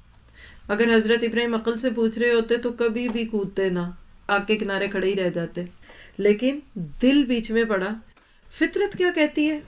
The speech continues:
मैं आपको एक छोटी सी मिसाल समझाती हूँ। जब तक अकल फितरत के तकाजे के अंदर होगी ना, तो वो लोभ है। मसलन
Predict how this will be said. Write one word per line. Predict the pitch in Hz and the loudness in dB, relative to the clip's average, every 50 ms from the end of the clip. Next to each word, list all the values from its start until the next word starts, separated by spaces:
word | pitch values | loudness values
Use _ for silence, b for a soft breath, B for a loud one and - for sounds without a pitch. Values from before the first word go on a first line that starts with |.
| - 233 | -4 0
मैं | 220 | 2
आपको | 226 226 220 - 233 | 2 2 2 0 -2
एक | 226 233 | -2 -2
छोटी | - 254 233 240 | -4 -4 -4 -4
सी | 220 226 214 | -4 -4 -4
मिसाल | 208 202 196 196 180 180 180 | -4 -4 -4 -2 -2 -2 -2
समझाती | 180 202 190 190 180 180 175 175 - 185 185 | -2 -4 -6 -4 -4 -4 -4 -4 -4 -6 -6
हूँ। | 208 226 254 226 175 - - | -6 -6 -6 -8 -10 -4 2
जब | 220 240 247 240 - - | 2 2 2 2 -4 -2
तक | 302 302 302 - | -2 -2 0 0
अकल | 220 190 - 214 220 226 | -4 -4 -2 -2 -2 -2
फितरत | 220 - - 208 202 - 226 269 285 - | -2 -2 -6 -6 -6 -4 -4 -4 -4 -4
के | - 262 254 | -2 -4 -2
तकाजे | 254 254 220 220 185 185 185 180 185 208 214 | -2 -2 -4 -4 -2 -2 -2 0 0 0 -2
के | 214 - 220 208 | 0 0 0 0
अंदर | 180 175 185 226 254 285 | 0 0 0 0 2 2
होगी | 277 262 226 269 285 | 2 0 0 -2 -2
ना, | 294 311 311 302 b b b b b b | -2 -2 -4 -4 b b b b b b
तो | 208 | -4
वो | 202 202 | -2 -2
लोभ | 185 180 180 165 151 | 0 0 0 0 -2
है। | 165 170 - - - - - - _ - _ b b b b | -6 -8 -10 -12 -18 -20 -20 -20 _ -20 _ b b b b
मसलन | 202 226 233 226 - 269 277 285 294 | 2 2 2 2 0 -2 -2 -2 -4